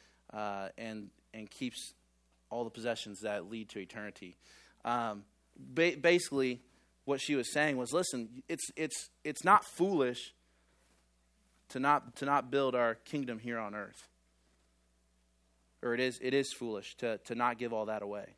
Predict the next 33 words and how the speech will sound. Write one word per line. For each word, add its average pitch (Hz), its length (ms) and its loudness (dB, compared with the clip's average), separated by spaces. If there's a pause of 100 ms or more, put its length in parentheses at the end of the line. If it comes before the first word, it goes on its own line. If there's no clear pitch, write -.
(680)
'cause 120 160 -8
none 131 220 0
of 143 80 -2
it 120 80 -4
matters. - 580 -10 (1040)
What 120 140 -4
matters 120 500 -2
is 107 140 -12
eternity 117 560 -10
in 101 80 -12
heaven. 104 440 -8 (400)
And 110 180 -8
which 147 260 -6
kingdom 147 380 -4
are 104 100 -6
we 123 200 -8
building? 110 520 -8 (840)
Are - 60 -10
we 123 120 -6
trying 139 240 -6
to 117 60 -6
set 127 180 -2
ourselves 127 340 -4
up 127 120 -8
real 131 180 -4
sweet 127 320 -6
on 113 160 -8
earth? 123 240 -10 (360)
'Cause 123 140 -8
it's 104 180 -10
not 151 160 -4
gonna 110 220 -6
last. 110 480 -8